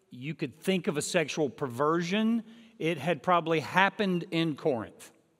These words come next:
They actually had a temple that included a thousand prostitutes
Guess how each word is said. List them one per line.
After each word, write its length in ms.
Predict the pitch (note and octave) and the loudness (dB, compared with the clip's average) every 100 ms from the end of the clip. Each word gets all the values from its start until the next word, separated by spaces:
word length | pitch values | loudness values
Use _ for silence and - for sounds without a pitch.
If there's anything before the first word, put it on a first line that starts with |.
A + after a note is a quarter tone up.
| _ _ _ _ _ _ _ _ _ | _ _ _ _ _ _ _ _ _
They 240 | B2+ E3 | 2 4
actually 400 | E3 E3+ - E3 | 4 2 2 2
had 220 | D#3 F3 D3+ | 4 4 4
a 60 | |
temple 640 | C3+ - B3+ A#3 C3+ F2+ - - - - - | -2 0 2 4 2 -4 -8 -20 -20 -20 2
that 140 | E3 | 2
included 420 | E3 - F3 C#3+ | 2 2 0 2
a 60 | C#3 | -2
thousand 640 | - E3 E3+ E3+ D3+ D3+ - | 2 6 6 4 0 -4 -2
prostitutes 920 | F3 F3+ - C3+ - C3+ A#2 - - | 0 0 -2 -8 -4 -4 -4 -12 -18